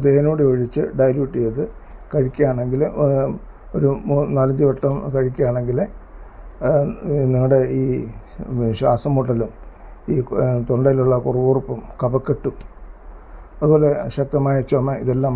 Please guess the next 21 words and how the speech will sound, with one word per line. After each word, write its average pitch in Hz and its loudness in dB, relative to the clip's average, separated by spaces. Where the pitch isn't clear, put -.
മാറിക്കിട്ടും. 123 -4
ഇത് 127 2
കഫത്തിൻ്റെ 151 2
ദോഷം 131 -2
കൊണ്ടാണ് 135 0
അത്തരം 156 0
അസുഖങ്ങൾ 143 2
ഉണ്ടാകുന്നത്. 120 0
അപ്പം 127 -2
അതിന് 147 4
ഏറ്റവും 160 0
പ്രയോജനപ്പെട്ട 139 2
ഒരു 127 4
മരുന്നാണ് 120 0
ഇത്. 113 -4
അതുകൊണ്ട് 131 2
നിങ്ങളെല്ലാവരും 131 2
ഇത്, 131 4
ഈ - 2
കഫക്കെട്ടിൻ്റെ 127 -4
അസുഖമുള്ളവർ 120 0